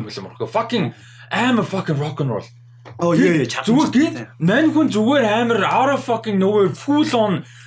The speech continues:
Speaker 1: 40 50 оны rock and roll альбом хийчихсэн баг нэгдүгээр чадахгүй юм байхгүй тайцны energy нь байгаа pure хийж чадна visual хийж чадна дууралтаар чадна тэгээ producer-уудтайгаа хамтарч чадна
Speaker 2: mm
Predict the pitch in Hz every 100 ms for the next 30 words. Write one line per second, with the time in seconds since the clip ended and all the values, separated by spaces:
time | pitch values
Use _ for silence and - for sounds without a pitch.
0 | - 175 175 - 180 208 233 196 180 151
1 | 185 208 208 180 165 147 143 170 170 -
2 | 160 156 147 131 156 147 123 160 - 240
3 | 131 107 127 127 117 - - 240 269 269
4 | 196 160 - 139 120 110 110 117 107 -
5 | - 185 220 170 151 120 - 139 - -
6 | 190 247 226 160 147 - 104 - 143 -
7 | - 170 226 226 220 277 262 - 156 -
8 | 143 - - - 180 185 185 240 226 202
9 | 196 151 151 175 - 143 120